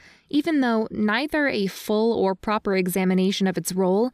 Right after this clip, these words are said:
nor a sufficient discussion about its practices or expectations for its effectiveness has yet been conducted.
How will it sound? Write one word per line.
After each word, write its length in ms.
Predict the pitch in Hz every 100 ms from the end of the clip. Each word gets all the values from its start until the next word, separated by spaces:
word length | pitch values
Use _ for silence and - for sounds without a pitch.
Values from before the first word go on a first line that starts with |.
| -
nor 240 | 233 262
a 140 | 233 202
sufficient 520 | 180 - 285 - 269
discussion 560 | 226 - 240 226 202
about 320 | 190 196 240 285
its 160 | -
practices 720 | - - 233 - 202 190 180 - - -
or 260 | 233 240 285
expectations 840 | 226 - - 202 - 208 208 220 -
for 140 | 196
its 160 | 190 190
effectiveness 840 | - 220 - 196 175 156 170 - - -
has 200 | 269 196
yet 340 | 185 262 - -
been 300 | 214 226 254
conducted. 800 | - 220 196 226 - 170 123 185